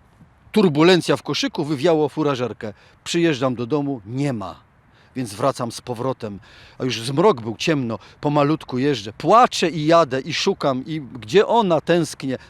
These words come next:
nie ma. Wróciłem do domu jeszcze raz, ale anioł stróż mówi: „Nie poddawaj się, Jabłonowski, ona musi gdzieś tam leżeć, jedź jeszcze raz”. Więc ja jeszcze raz te kilka kilometrów z powrotem i pomalutku szukam.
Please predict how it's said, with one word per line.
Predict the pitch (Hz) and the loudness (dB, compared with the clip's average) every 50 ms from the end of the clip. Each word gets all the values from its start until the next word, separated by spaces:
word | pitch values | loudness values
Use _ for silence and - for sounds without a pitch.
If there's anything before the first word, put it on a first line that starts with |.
| _ | _
nie | 143 165 190 180 | 2 4 4 4
ma. | 147 127 - - _ _ | 4 2 0 -4 _ _
Wróciłem | - 131 151 143 - - 160 151 139 135 | -6 -4 -4 -2 0 0 2 2 2 2
do | 139 135 | 0 0
domu | 131 151 147 139 | 0 0 0 0
jeszcze | 135 135 131 - - 135 | -2 -4 -4 -6 -6 -4
raz, | 123 139 - - - | -2 -2 -4 -4 -4
ale | - 123 135 139 131 | -2 -2 0 0 0
anioł | 131 143 143 147 147 131 | 0 0 0 0 -2 -4
stróż | - - 147 147 127 | -6 -6 -6 -6 -4
mówi: | 143 147 147 139 127 - - - - - - | -4 -2 -2 -2 -4 -4 -8 -16 -20 -10 -10
„Nie | 123 123 | -8 -6
poddawaj | - 135 127 110 123 165 180 175 170 160 | -6 -8 -4 2 6 6 8 8 6 4
się, | 143 - 156 | 2 2 0
Jabłonowski, | 156 147 156 170 180 190 - - 127 117 - - - | 2 2 2 2 2 2 0 -4 -8 -14 -14 -8 -2
ona | 139 165 175 | 2 2 4
musi | 190 220 202 147 170 | 4 4 2 0 -2
gdzieś | 160 208 190 | -2 -2 2
tam | - 220 214 | 2 2 4
leżeć, | 220 240 233 202 165 135 107 - - - - - | 6 6 6 6 4 0 -2 -6 -14 -20 -12 -2
jedź | 110 147 208 240 - | 4 6 6 6 6
jeszcze | 226 220 - - - 208 | 4 2 2 2 2 2
raz”. | 190 170 143 - - | 4 4 2 2 0
Więc | 240 247 - - | 0 0 0 2
ja | 277 262 | 0 2
jeszcze | 254 262 - - - 269 | 2 0 0 -2 -2 2
raz | 254 262 262 254 - - - - - - | 4 4 4 2 2 -2 -10 -20 -20 -2
te | - 220 - | -2 -2 -2
kilka | - - 254 220 - 226 196 | 0 -4 -4 0 0 -2 -2
kilometrów | - 233 208 208 202 208 196 - 185 185 165 | 0 0 0 2 2 2 0 -2 -4 -8 -10
z | - | -8
powrotem | - - 196 185 208 214 175 - 190 185 180 - - - - - - - - - | -6 -4 0 2 2 0 0 0 -4 -4 -6 -10 -16 -20 -20 -20 -20 -20 -10 -8
i | 156 - | -8 -2
pomalutku | - 170 180 175 175 180 190 185 - - 170 156 | -2 0 2 4 4 4 4 2 0 -6 -8 -4
szukam. | - - 160 - 180 175 | -4 -4 -2 -2 -2 -4